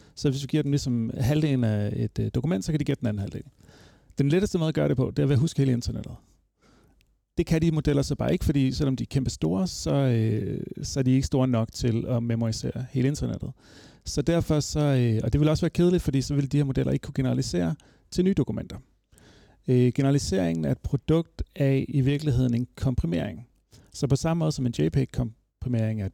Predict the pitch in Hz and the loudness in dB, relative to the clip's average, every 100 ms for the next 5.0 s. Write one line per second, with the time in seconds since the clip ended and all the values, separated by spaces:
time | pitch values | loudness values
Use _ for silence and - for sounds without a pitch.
0 | - 147 170 180 - 123 117 107 - 131 | 0 2 4 2 0 0 0 0 -2 0
1 | 120 143 139 113 113 110 123 131 131 120 | 0 0 0 0 0 -2 0 0 2 0
2 | 104 120 - _ 139 139 143 131 - 131 | 0 -4 -6 _ -2 -2 0 -2 -2 -2
3 | 139 135 120 113 143 135 135 131 - 127 | -2 -2 -2 -2 -2 0 2 2 0 -2
4 | 117 135 - 117 - 120 - 190 175 - | 0 -2 -4 -6 -4 -6 -4 -4 -4 -8